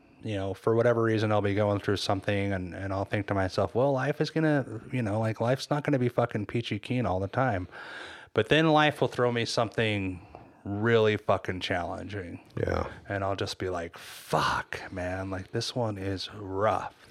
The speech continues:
Speaker 1: Like,
Speaker 2: This
Speaker 1: it
Speaker 2: one's
Speaker 1: is rough.
Speaker 2: bad.
Speaker 1: Yeah. And for me, like, covid,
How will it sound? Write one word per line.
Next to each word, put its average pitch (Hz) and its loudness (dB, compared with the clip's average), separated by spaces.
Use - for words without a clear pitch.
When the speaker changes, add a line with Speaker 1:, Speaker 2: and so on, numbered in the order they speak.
Speaker 1:
Like, 95 -4
Speaker 2:
This - -18
Speaker 1:
it - -2
Speaker 2:
one's 107 -4
Speaker 1:
is 98 -6
rough. 101 -2
Speaker 2:
bad. - 0
Speaker 1:
Yeah. 101 -2
And 104 -4
for 107 -2
me, 123 2
like, 104 0
covid, 120 2